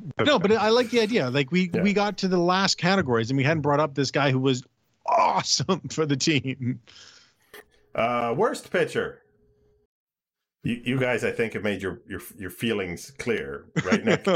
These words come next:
Speaker 2: <laughs> Yes.
Speaker 1: Yeah. It's just, it's not all, it's, like, quantity and it's, like, poor
Speaker 2: Right.
Speaker 1: quality over a long period of time. Like,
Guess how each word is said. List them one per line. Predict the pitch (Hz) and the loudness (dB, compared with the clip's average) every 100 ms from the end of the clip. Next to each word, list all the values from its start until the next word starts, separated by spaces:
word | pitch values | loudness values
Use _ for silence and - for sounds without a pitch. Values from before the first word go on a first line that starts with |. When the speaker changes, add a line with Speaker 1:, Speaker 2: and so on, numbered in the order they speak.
| 147 185 | -2 -6
Speaker 2:
<laughs> | 185 170 170 | -10 -10 -4
Yes. | 196 226 151 - - | 0 0 0 -4 -6
Speaker 1:
Yeah. | 147 135 127 107 95 - 185 | -2 0 0 -2 -6 -12 -8
It's | - 151 | -4 0
just, | 175 - - | -2 -2 -4
it's | 156 | -2
not | 143 151 165 | 0 2 2
all, | 160 151 | 2 0
it's, | 131 127 | -4 -4
like, | 135 117 113 _ _ _ _ | -2 -2 -6 _ _ _ _
quantity | - - 127 135 135 131 110 | -4 0 0 0 0 0 2
and | 113 117 110 95 - - | 2 2 0 -2 -8 -10
it's, | 139 131 | -6 -2
like, | 120 101 - _ - | -2 -2 -12 _ -2
poor | 123 131 | 0 0
Speaker 2:
Right. | 123 135 | 0 0
Speaker 1:
quality | 117 117 113 113 110 | 2 0 0 0 -2
over | - 110 104 101 90 90 - _ - - - | 0 0 0 0 0 -4 -12 _ -6 -4 -4
a | |
long | 107 104 107 104 | 0 2 2 0
period | 113 104 95 | -2 0 0
of | 90 90 | -2 -2
time. | 107 92 85 | -2 -2 -2
Like, | 87 | -8